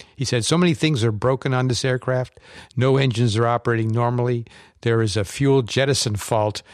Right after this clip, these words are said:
and auto thrust and auto land systems are inoperative." So the way that, eh, eh, you know, that they reacted is like how, how you mentioned it, Rob. He, he called it the hive mind of the pilots.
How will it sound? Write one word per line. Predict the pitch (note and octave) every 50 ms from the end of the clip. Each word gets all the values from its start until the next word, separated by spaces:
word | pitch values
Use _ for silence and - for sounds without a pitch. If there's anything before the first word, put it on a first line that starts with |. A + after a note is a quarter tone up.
| - - -
and | A#2+ A2 - -
auto | B2+ C3+ C#3+ C3 A#2+
thrust | G#2+ - - C3 B2 A#2+ - -
and | A#2+ G#2+ -
auto | A#2+ B2 C#3 C3+ B2 A2+
land | G#2+ G#2+ A2 A2+ A2 G#2+ G2+
systems | - - - B2 A2 - - A#2 A2 G2+ F#2 - -
are | - A2+ G#2+ G#2+ G2+ - - - D#4+ -
inoperative." | A#2 A2 A2 A2 - - - A2+ G2 G#2+ G#2 F#2+ - _ _ _ _ - - - - - - - -
So | - - - C3+ B2+ B2 B2
the | A#2+ - G3 E3 B2 C#3
way | B2+ A#2+ B2+ D3 F3 G3+ G#3
that, | F3 D#3+ C#3+ - - - _ _ _ _ _ _ - -
eh, | E3+ - -
eh, | - F3
you | F#3+ E3+
know, | C#3 A#2+ A2 B2+
that | - E3 C#3 C3 A#2+ G#2+
they | - C3+ B2+ B2
reacted | A#2 A2+ A2+ A2 A2+ A#2+ C#3+ F3 E3+ - - G#2+ G2+ G2
is | G#2+ G#2 G2+ - -
like | A#2+ A2+ A2+ G#2 - - - - - _ - F#3
how, | - G2 G#2+ A2+ A2 G#2+ -
how | - G#2 A2 A2
you | G#2+ A2 C#3 E3
mentioned | F3 E3 B2+ A2 - - G#2+ G2+
it, | G#2 A2+ A2+
Rob. | G#2 G2+ F#2+ G2 G2+ G2 G2+
He, | G#2 A2+ A#2 A2 G#2+ A2 - _ -
he | - B2 B2
called | A2 - - C3+ B2 A#2+ A#2+
it | A2 G2+
the | - A#2 G#2+
hive | G2+ - - - C3+ C3+ C3 C3 B2+ A#2 F#2 G2
mind | G#2+ A2 A2 A2 A2 A2 G#2+ G#2 G2+ G2 - - -
of | B2 A2 G2 G2
the | - A2+
pilots. | G2+ - - A#2+ A#2 A2+ G#2 G#2+ A2+ - - -